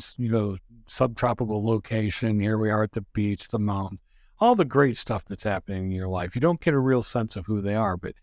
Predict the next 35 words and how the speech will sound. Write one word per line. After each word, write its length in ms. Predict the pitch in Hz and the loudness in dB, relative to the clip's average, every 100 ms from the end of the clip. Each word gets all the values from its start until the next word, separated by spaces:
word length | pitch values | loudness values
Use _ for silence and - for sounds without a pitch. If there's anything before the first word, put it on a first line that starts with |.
| _ - - | _ -20 -4
people 260 | 202 175 156 | 0 2 2
compare 420 | 139 131 170 170 | 0 2 4 4
themselves 560 | 117 98 101 98 90 - _ _ _ | 2 -2 -4 -4 -4 -10 _ _ _
against 480 | - 120 147 139 - | -8 0 0 0 -2
the 100 | 131 | -4
people 380 | - 143 131 123 | 0 0 0 0
they're 160 | 117 | 0
seeing 420 | - - 147 123 101 | 0 0 0 0 -2
and 120 | 101 | -4
going, 200 | 104 98 | -6 -4
"Oh, 160 | 135 143 | -2 -2
I've 180 | 117 110 | -2 -2
gotta 220 | 123 117 | -2 -2
be 120 | 113 | -2
more 180 | 110 113 | -2 -2
like 200 | 107 101 | -4 0
that. 220 | - 139 | 4 4
I 80 | 110 | 2
gotta 280 | 98 101 101 | -4 -6 -6
do 200 | 101 110 | -6 -8
this. 380 | 110 147 131 - | -2 0 0 -2
I 80 | 110 | -4
gotta 240 | 110 101 | -2 -4
do 240 | 95 104 | -6 -6
that." 260 | 110 139 - - _ _ _ | 0 0 0 -8 _ _ _
And 100 | 135 | 0
it 120 | 139 120 | 0 0
leads 720 | 135 135 147 196 151 127 135 | -8 -2 0 2 2 0 -2
ultimately 840 | 131 131 156 - 127 110 117 135 156 _ _ _ _ | -2 0 0 2 0 0 0 -2 -4 _ _ _ _
to 180 | - 143 | -2 2
unhappiness 720 | 143 110 143 160 143 117 120 120 | 2 2 0 0 0 0 -2 -2
and 100 | 113 | -2
dissatisfaction. 1160 | 123 - 131 127 120 - 147 165 170 - - - _ - _ - | -2 -2 -2 0 -2 -2 -2 -2 -6 -12 -16 -20 _ -20 _ -4
I 140 | 143 | 0
have 280 | 139 139 113 | 2 2 0